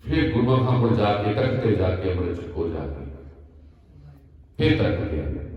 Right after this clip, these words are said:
ਤਾਂ ਕਿ ਉਹ ਅੰਮ੍ਰਿਤ ਟਿਕ ਜਾਏ ਤੁਹਾਡੇ ਅੰਦਰ।" ਜੇ ਅਜੇ ਤੱਕ ਨਾਮ ਹੀ ਨਹੀਂ ਜਪਿਆ ਅਜੇ ਤੱਕ, ਭਾਂਡਾ ਤਿਆਰ ਕੀਤਾ ਹੀ ਨਹੀਂ ਆਪਣਾ, ਮਨ,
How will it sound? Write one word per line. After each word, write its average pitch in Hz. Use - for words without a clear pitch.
ਤਾਂ 135
ਕਿ 156
ਉਹ -
ਅੰਮ੍ਰਿਤ 151
ਟਿਕ -
ਜਾਏ 90
ਤੁਹਾਡੇ -
ਅੰਦਰ।" 71
ਜੇ 185
ਅਜੇ 190
ਤੱਕ 185
ਨਾਮ 139
ਹੀ 165
ਨਹੀਂ 165
ਜਪਿਆ 151
ਅਜੇ 139
ਤੱਕ, -
ਭਾਂਡਾ 127
ਤਿਆਰ 139
ਕੀਤਾ 139
ਹੀ 160
ਨਹੀਂ 139
ਆਪਣਾ, -
ਮਨ, 135